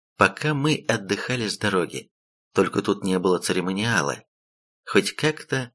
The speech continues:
маскировавшего данный факт. И отдельных личных помещений не было. «Готовы?»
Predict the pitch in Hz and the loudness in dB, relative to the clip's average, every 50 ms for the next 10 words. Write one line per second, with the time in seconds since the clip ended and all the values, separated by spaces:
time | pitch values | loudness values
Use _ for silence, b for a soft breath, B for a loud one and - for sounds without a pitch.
0 | _ - 90 90 82 - - 90 80 78 78 85 104 113 - - - 71 76 - | _ -4 0 0 0 0 2 4 4 4 4 4 2 0 -2 -2 -2 -2 -2 0
1 | 78 82 87 85 80 69 - - 60 62 - - - _ _ _ _ _ _ _ | 2 0 0 0 -4 -6 -4 -2 -4 -4 -4 -6 -18 _ _ _ _ _ _ _
2 | _ _ _ _ _ - 117 147 160 - - - 98 90 82 87 92 90 90 92 | _ _ _ _ _ 2 2 2 2 2 0 -2 -2 0 2 0 0 2 2 0
3 | 90 - 98 92 92 87 - - 87 - - 92 92 95 95 - - - 135 135 | -2 0 0 -2 0 0 -2 -4 -4 -4 -2 -4 -2 -2 -2 -2 -2 -2 -2 -2
4 | 131 131 127 123 - _ _ - 113 131 131 123 98 - 80 71 60 62 - _ | -4 -4 -6 -8 -10 _ _ -6 -4 -2 0 0 0 0 0 -2 -2 -4 -8 _
5 | _ _ _ _ _ _ _ _ _ _ _ _ _ _ - 107 98 - 98 87 | _ _ _ _ _ _ _ _ _ _ _ _ _ _ -8 -4 2 4 4 4
6 | - 95 90 87 107 151 147 - | 6 6 4 4 4 2 -2 -4